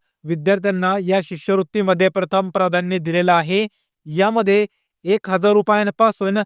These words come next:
ते विद्यार्थ्याला एक लाख रुपयांपर्यंतची स्कॉलरशिप महाराष्ट्र सरकारकडून आता या दोन हजार पंचवीस मध्ये वाटप केली जात आहे. आता हे जे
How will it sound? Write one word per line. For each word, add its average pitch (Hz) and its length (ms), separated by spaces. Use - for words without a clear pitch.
ते 208 360
विद्यार्थ्याला 190 720
एक 202 300
लाख 196 440
रुपयांपर्यंतची 202 1040
स्कॉलरशिप 190 680
महाराष्ट्र 180 540
सरकारकडून 185 760
आता 190 420
या 180 200
दोन 190 180
हजार 180 320
पंचवीस 180 400
मध्ये 185 260
वाटप 170 420
केली 180 200
जात 180 260
आहे. 160 300
आता 202 200
हे 220 160
जे 254 140